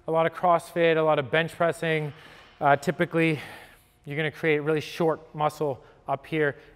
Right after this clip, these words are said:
It pulls your shoulders forward, it puts them in a compromised position,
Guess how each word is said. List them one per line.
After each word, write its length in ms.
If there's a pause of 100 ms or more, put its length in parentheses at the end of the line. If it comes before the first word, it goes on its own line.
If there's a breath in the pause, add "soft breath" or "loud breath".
It 120
pulls 220
your 80
shoulders 400
forward, 400
it 100
puts 220
them 240
in 160
a 140 (340 loud breath)
compromised 880
position, 600